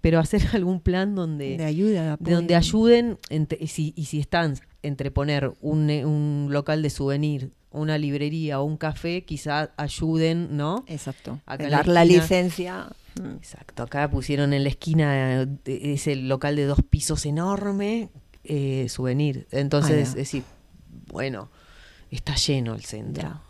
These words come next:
Speaker 1: de
Speaker 2: ya, ya.
Speaker 1: compro oro, de souvenirs. Entonces, digo, si le queremos dar un, un toque más, más cultural en el sentido de, de que haya más variedad también. No digo que no tenga que estar, yo creo que todo tiene que convivir.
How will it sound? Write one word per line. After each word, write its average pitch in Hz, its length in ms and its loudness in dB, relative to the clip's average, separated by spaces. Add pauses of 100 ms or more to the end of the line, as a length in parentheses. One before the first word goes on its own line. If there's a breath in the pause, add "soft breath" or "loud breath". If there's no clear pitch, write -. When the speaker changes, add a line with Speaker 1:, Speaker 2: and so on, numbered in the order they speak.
Speaker 1:
de 131 140 -4 (180)
Speaker 2:
ya, - 60 -12
ya. - 60 -8
Speaker 1:
compro 123 460 4
oro, 175 380 2
de 127 160 -6
souvenirs. 131 680 -2
Entonces, 139 400 0
digo, 143 220 6
si 143 120 -6
le 131 140 -2
queremos 143 380 0
dar 139 180 0
un, 143 80 2
un 139 600 -2
toque 139 340 4
más, - 560 2 (1400 soft breath)
más 165 260 -6
cultural 165 600 6
en 165 100 6
el 143 120 2
sentido 156 500 2
de, 127 380 0
de 127 160 0
que 151 80 2
haya 156 200 2
más 147 200 4
variedad 143 440 2
también. 127 360 2
No 135 80 4
digo 175 180 8
que 156 120 4
no 139 100 2
tenga 139 200 2
que 131 60 0
estar, 139 160 0
yo 214 140 -4
creo 220 160 0
que 143 80 -2
todo 156 180 2
tiene 135 220 0
que 139 60 -14
convivir. 120 560 -4